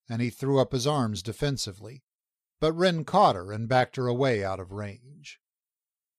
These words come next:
"I don't think she knows where it came from. To her, it's just a good luck charm which her father brought her. Apparently she's fond of him,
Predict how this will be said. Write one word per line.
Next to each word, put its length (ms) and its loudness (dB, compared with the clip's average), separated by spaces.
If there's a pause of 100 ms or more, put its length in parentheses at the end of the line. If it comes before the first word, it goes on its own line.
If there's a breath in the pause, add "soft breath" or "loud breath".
(120)
"I 120 0
don't 180 -2
think 180 -4
she 180 -4
knows 300 -2
where 160 -4
it 180 -10
came 360 -8
from. 420 -18 (640)
To 140 2
her, 200 6
it's 160 -2
just 240 -4
a 40 -4
good 200 -2
luck 240 -2
charm 360 -8
which 180 -10
her 100 -6
father 340 0
brought 280 -10
her. 160 -20 (760)
Apparently 480 0
she's 280 -4
fond 400 -4
of 140 -10
him, 200 -20